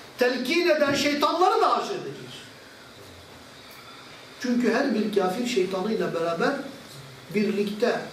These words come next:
cehenneme götürülecek. Orada çünkü şeytan insana ebedilik vaat ediyor. Cennet vaat ediyor, ölümsüzlük vaat ediyor veya dirilmeyeceklerini vaat ediyor.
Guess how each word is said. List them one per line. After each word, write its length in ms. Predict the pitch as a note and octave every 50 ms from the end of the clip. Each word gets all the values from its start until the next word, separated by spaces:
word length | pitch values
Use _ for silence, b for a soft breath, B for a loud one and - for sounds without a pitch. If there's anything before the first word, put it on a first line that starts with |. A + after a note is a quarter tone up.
| - - - - D3+
cehenneme 540 | F3+ - C#3 - D3+ D3+ D3+ D3+ C#3 C#3+ C#3 C3+ -
götürülecek. 600 | - - - C#3+ C#3 C#3 C#3 C#3+ C#3 - - - - - - - - - - - - - - - - - - - - - - - - - - - - - - - - - - - - - - - - - - - - - - - - - - - - - - - - - - - - - - - - - - - - - - - - - - - - - - - G3
Orada 640 | A3 B3 B3 A#3 B3 D4 D#4+ F4 F4+ F4 - - - - - - - - - - - - - - - - - - - - - -
çünkü 360 | - A#3+ A#3+ - B3 B3+ A3
şeytan 520 | - B3 B3 A#3+ A#3+ A#3+ C4 D#4 E4+ F4+ - - - - - - - - - - - - - - - - - - - - - - - - - -
insana 460 | G#3+ G#3+ G#3+ - B3 B3 C#4 C#4+ C#4+
ebedilik 720 | A#3 A3 G#3+ A3+ A3 - A3 A#3+ A#3+ - - - - F#3+
vaat 180 | E3+ D#3 D3+ D3+
ediyor. 420 | D3 D3 D3 D3 D3 D3 D3 D3 C#3+ - - - - - - - - - - - - -
Cennet 440 | G#3 A#3+ A#3+ A#3+ C4+ C#4 C4+ - A3+
vaat 240 | A3+ A3 A3 G#3 G#3
ediyor, 480 | G3+ G3+ G3+ G#3+ G#3+ G#3+ G#3 - -
ölümsüzlük 720 | B3+ A3+ A3+ A#3+ A#3 A#3 - - A3+ - - B3 - -
vaat 260 | A3+ A3+ A3 A3 A3+ A3+
ediyor 340 | A3 A3 A3+ A3+ A3+ A3+
veya 420 | A3+ A#3 B3 A#3+ A#3+ - - F#3+ F#3+ G3+
dirilmeyeceklerini 1000 | A#3+ B3+ B3+ B3 B3 A#3+ A#3 A3+ A3+ A3+ G#3+ A3+ G#3 G3 G3 G3 G3 G3 F#3
vaat 140 | F3 - -
ediyor. 180 | - - -